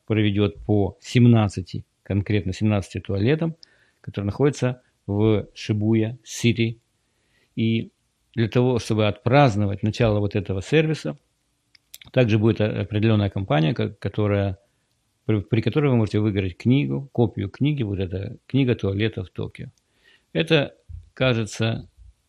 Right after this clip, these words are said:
э, смешно и несерьезно, но это дес-, действительно очень серьезно. И найти туалет очень бывает сложно. Вот кто-то пишет, э, «в торговых центрах есть туалеты, э, дальше на заправке есть девяносто процентов, кафе иногда выручают, в парках, как правило, есть туалеты».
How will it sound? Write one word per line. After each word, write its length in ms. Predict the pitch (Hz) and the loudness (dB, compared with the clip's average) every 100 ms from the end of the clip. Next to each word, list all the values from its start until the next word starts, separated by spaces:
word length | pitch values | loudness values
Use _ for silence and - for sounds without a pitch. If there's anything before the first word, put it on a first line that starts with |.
| _ | _
э, 340 | 110 107 101 | -4 -2 -2
смешно 540 | 95 - 110 - 147 160 | -4 -2 -2 0 0 4
и 100 | 117 | 4
несерьезно, 580 | 104 - 117 175 160 143 | 2 0 -2 -2 0 -2
но 140 | 143 | 0
это 140 | 165 | -2
дес-, 160 | 160 131 | -4 -6
действительно 360 | 143 180 160 147 | -6 -6 -4 -4
очень 220 | 135 127 | -2 -4
серьезно. 520 | - 107 101 90 87 _ _ _ _ | -6 -10 -12 -14 -20 _ _ _ _
И 320 | 127 113 110 | 0 0 0
найти 640 | 131 113 117 - 151 127 117 _ _ _ _ _ _ _ - | 0 2 0 0 -2 0 -4 _ _ _ _ _ _ _ -8
туалет 460 | - 113 113 160 185 | 0 2 2 0 -2
очень 220 | 151 135 | -4 -2
бывает 300 | 120 117 113 - | 0 0 -2 -10
сложно. 500 | - - 104 95 104 | -8 0 0 2 0
Вот 180 | 131 - | -2 -2
кто-то 240 | 139 127 | 0 0
пишет, 480 | 117 123 - 117 - - - _ - - - _ | 0 -2 0 -4 -6 -12 -12 _ -10 -10 -10 _
э, 140 | - 101 | -10 -8
«в 60 | |
торговых 520 | - 113 110 123 110 - | 0 0 2 2 0 -2
центрах 600 | - 113 101 104 104 107 | 0 0 2 0 0 0
есть 340 | 104 98 - | 0 0 -2
туалеты, 800 | 107 101 110 143 156 151 139 143 - - - _ _ | 0 2 2 2 2 0 -4 -6 -14 -18 -20 _ _
э, 180 | 107 101 | -4 -2
дальше 560 | 98 107 113 107 - 107 | 0 0 0 -2 -2 0
на 140 | 104 | 0
заправке 640 | 95 107 110 117 117 - 117 | 0 -2 2 2 2 0 0
есть 260 | 113 107 | 2 0
девяносто 440 | 98 104 107 - 104 | 0 0 0 -4 -8
процентов, 800 | 101 - 147 147 135 131 - - | -10 -6 -2 -2 -2 -6 -8 -8
кафе 280 | 107 - 117 | -4 0 0
иногда 260 | 107 107 | 2 0
выручают, 540 | 101 95 95 131 127 117 | 0 -2 -2 0 0 -2
в 60 | |
парках, 380 | - 107 104 104 | -2 -2 -2 -8
как 160 | 110 - | -8 -4
правило, 260 | 110 104 | 0 2
есть 240 | 101 92 - | 0 -2 -6
туалеты». 500 | 104 131 147 131 | -4 -4 -4 -10